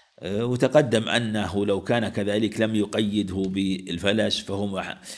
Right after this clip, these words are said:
فهو لو كان في هذه الصورة فهو حق بها سواء كان أفلس أو لم يسلف. تقدم ذكر البيع في هذا الحديث، فهذه كلها تدل على،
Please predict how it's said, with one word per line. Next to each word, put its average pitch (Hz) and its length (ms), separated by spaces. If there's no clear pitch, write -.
فهو 101 160
لو 104 140
كان 113 300
في 104 120
هذه 98 100
الصورة 113 380
فهو 98 220
حق - 300
بها 95 400
سواء 104 440
كان 101 260
أفلس 107 600
أو 110 240
لم 98 340
يسلف. 113 580
تقدم 104 580
ذكر 104 460
البيع 98 360
في 98 140
هذا 92 100
الحديث، 131 360
فهذه 123 240
كلها 135 380
تدل 113 380
على، 104 360